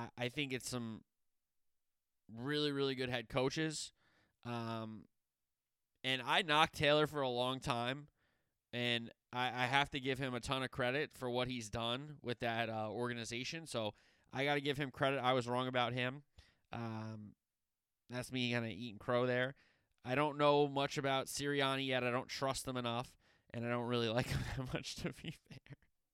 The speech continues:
So I'll be nice here. I won't bash him, but I'll just say, hey, a little inexperienced still. Andy Reid is, like, the king of ti-, uh, championship games, but we know his record in it isn't great. We'll get to that. And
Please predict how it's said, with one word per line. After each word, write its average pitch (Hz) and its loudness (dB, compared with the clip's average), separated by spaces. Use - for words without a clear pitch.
So 135 -2
I'll 151 8
be 160 2
nice 160 4
here. 127 0
I 123 6
won't 131 2
bash 156 0
him, 117 -4
but 110 0
I'll 113 0
just 120 -6
say, 110 -2
hey, 139 4
a 120 4
little 147 2
inexperienced 127 -2
still. 117 -2
Andy 175 4
Reid 160 4
is, 123 2
like, 117 -2
the 117 -4
king 143 -2
of 110 -2
ti-, 127 4
uh, 110 -2
championship 160 0
games, 110 -8
but 107 -10
we 120 -6
know 117 -2
his 110 -2
record 117 0
in 104 -6
it 101 -8
isn't 104 -6
great. 104 -8
We'll 107 -6
get 107 -6
to 110 -10
that. 101 -12
And 113 0